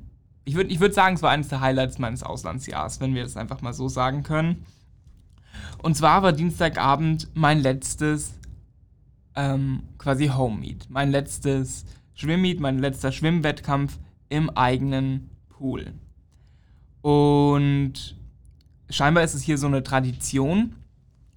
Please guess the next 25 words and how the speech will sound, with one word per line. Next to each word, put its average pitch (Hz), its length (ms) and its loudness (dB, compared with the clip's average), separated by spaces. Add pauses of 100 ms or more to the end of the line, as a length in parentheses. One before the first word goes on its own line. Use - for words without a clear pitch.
(400)
ähm, 160 440 6
wenn 147 160 4
man, 131 480 4 (1500)
wenn 135 200 -2
man 131 160 4
das 131 160 2
letzte 147 440 0
Home-Meet 165 360 2
hat, 165 240 2 (400)
dass 139 280 0
da 135 460 8 (300)
dann 135 400 4
die 135 100 2
sogenannte 135 600 2
Senior 151 480 4
Night 90 320 -6
gefeiert 85 540 -8
wird. - 380 -14 (380)
Senior, 185 420 2
das - 140 -4
hat 120 160 0
folgenden 156 800 0
Hintergrund, 151 720 0
und 131 140 0
zwar 135 380 6